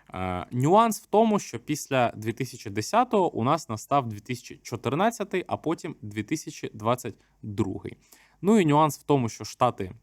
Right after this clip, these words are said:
все ж таки трошки більше, і якщо їх затрясе, то затрясе не лише їх. Тому дуже би хотілось якось оминути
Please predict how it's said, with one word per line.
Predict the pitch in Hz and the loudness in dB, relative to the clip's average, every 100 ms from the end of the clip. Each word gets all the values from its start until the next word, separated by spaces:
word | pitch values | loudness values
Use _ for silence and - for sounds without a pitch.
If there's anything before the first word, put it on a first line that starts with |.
| _ | _
все | - 104 | -12 -12
ж | - | -10
таки | - - | -16 -16
трошки | - 107 101 - 101 - _ | -6 -4 -4 -8 -16 -16 _
більше, | 110 113 220 269 - 233 233 _ - | -14 0 2 2 0 -2 -2 _ -10
і | 123 | -4
якщо | 101 98 - 120 | -2 -2 -4 -2
їх | 107 - 117 | -2 -4 -10
затрясе, | 107 113 127 120 - 214 | -6 -4 -2 -4 0 0
то | 214 123 113 104 | 2 2 2 0
затрясе | 107 - 110 - 165 143 | -6 -6 -8 -4 -6 -2
не | 113 | 0
лише | 107 104 - 127 - - | 0 -2 -4 -6 -6 -16
їх. | 95 92 _ _ - | -14 -16 _ _ -4
Тому | 127 202 202 - | 2 4 4 0
дуже | 107 123 123 107 | -2 2 4 2
би | 90 | -2
хотілось | - 110 214 240 220 - - - | -8 -8 0 4 4 0 -14 -4
якось | 104 139 143 - - _ _ _ _ | 0 2 0 -2 -12 _ _ _ _
оминути | 185 202 180 120 95 - 95 | 6 8 8 6 2 -2 -12